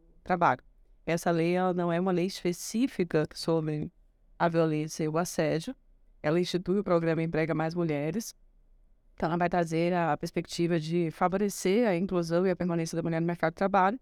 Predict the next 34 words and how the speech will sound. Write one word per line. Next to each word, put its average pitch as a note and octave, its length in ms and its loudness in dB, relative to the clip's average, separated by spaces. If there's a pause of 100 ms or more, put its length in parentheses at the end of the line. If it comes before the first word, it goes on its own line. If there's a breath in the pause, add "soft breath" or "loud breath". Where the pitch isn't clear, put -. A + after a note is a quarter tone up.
(400)
adotando A3 400 0
uma A3+ 80 2
série A3 220 2
de G#3+ 80 -4
medidas, E3+ 400 0
dentre A#3 420 0
elas, F#3 560 0 (920)
a G3 160 0
prevenção F#3+ 480 0
e F#3+ 40 -2
combate F3 680 -2 (460)
à F3 160 2
violência E3+ 680 0
e E3+ 80 0
o E3+ 100 -2
assédio. F3 500 -4 (240 soft breath)
E G3+ 60 0
essa G3 220 2
lei G3 160 2
já A3 140 0
tá G3+ 180 2
inspirada F#3+ 600 0 (140)
na F3+ 160 0
Convenção F3+ 420 -2
cento F3 200 -4
e F3+ 40 -2
noventa E3+ 320 0
da E3 100 0
O E3+ 40 0
I E3+ 60 -2
T. D3 300 -4
Então, D#3+ 300 -4
isso E3 200 -6
é, - 120 -6